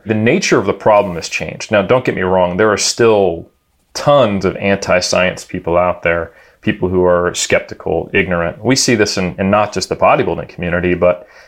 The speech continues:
you know, especially in these current times, there's anti-vaxxers. There are people who are generally, you know, anti-science, not even just ignorant.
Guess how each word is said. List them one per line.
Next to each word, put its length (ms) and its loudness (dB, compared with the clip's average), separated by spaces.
you 80 -4
know, 100 2
especially 440 -2
in 40 -4
these 140 -4
current 320 -2
times, 420 -2
there's 440 -2
anti-vaxxers. 1120 -2
There 320 0
are 260 2
people 320 -4
who 140 0
are 160 0
generally, 840 -2
you 80 -6
know, 240 -2
anti-science, 800 0
not 180 4
even 240 -2
just 220 -8
ignorant. 460 -8